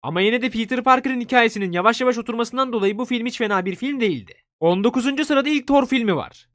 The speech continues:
Thor bu filmde şımarık bir tanrı olarak karşımıza çıkıyordu ve babası da onu sürgün ediyordu. Ve Thor'un bu sürgünde iyi birisi olmayı falan öğrenmesi güzeldi. Ancak bu filmde Odin gibi bir tanrıyı daha uzun görmek isterdik mesela. Bunun yanında filmin aksiyon sahnesi de çok azdı.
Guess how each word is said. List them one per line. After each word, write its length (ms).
Thor 240
bu 80
filmde 320
şımarık 360
bir 120
tanrı 320
olarak 280
karşımıza 400
çıkıyordu 540
ve 120
babası 340
da 40
onu 120
sürgün 280
ediyordu. 420
Ve 100
Thor'un 340
bu 80
sürgünde 460
iyi 140
birisi 240
olmayı 300
falan 240
öğrenmesi 460
güzeldi. 580
Ancak 400
bu 80
filmde 320
Odin 240
gibi 180
bir 140
tanrıyı 420
daha 180
uzun 220
görmek 300
isterdik 400
mesela. 420
Bunun 220
yanında 300
filmin 260
aksiyon 360
sahnesi 380
de 80
çok 200
azdı. 380